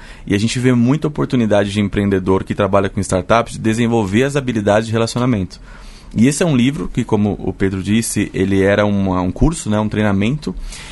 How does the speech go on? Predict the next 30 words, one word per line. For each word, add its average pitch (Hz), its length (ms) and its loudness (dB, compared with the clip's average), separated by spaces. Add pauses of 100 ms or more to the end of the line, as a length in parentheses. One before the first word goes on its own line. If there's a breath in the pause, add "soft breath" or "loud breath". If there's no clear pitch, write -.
(120 loud breath)
e 110 180 4
ele 135 300 0 (160)
não 123 240 4
só 110 440 2
foi 113 140 -2
muito 120 240 2
bem 120 180 0
sucedido 110 360 -2
naquela 107 340 0
época, 120 300 -2
como 117 180 2
até 113 260 0
hoje, 135 460 2 (340 loud breath)
os 104 120 -6
principais 113 580 -2
cursos 117 500 -2
de 101 140 -2
comunicação, 95 800 -2
relacionamento, 95 960 0
oratória, 101 480 0 (280 loud breath)
utilizam 131 600 2
como 139 240 0
base 110 500 2
o 110 140 0
Dale 110 260 0
Carnegie 101 340 -2
pra 101 120 -6
falar 104 260 -2
isso, - 300 -8
né? 104 120 -8